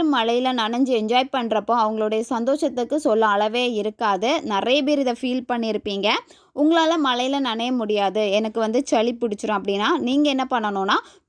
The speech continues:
வெறும் அந்த கிளாஸை வந்து வெளியே வச்சுட்டு வந்துருங்க. அந்த கிளாஸ்ல மழைநீர் ஃபில் ஆனதுமே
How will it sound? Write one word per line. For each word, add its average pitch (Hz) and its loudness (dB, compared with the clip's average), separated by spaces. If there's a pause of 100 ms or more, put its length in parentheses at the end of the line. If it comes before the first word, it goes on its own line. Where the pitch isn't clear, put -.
வெறும் 294 4 (120)
அந்த 214 0 (420)
கிளாஸை 302 0
வந்து 240 0
வெளியே 254 0
வச்சுட்டு 277 0
வந்துருங்க. 208 0 (180)
அந்த 240 4
கிளாஸ்ல 285 0 (160)
மழைநீர் 339 0
ஃபில் 277 -2
ஆனதுமே 226 -2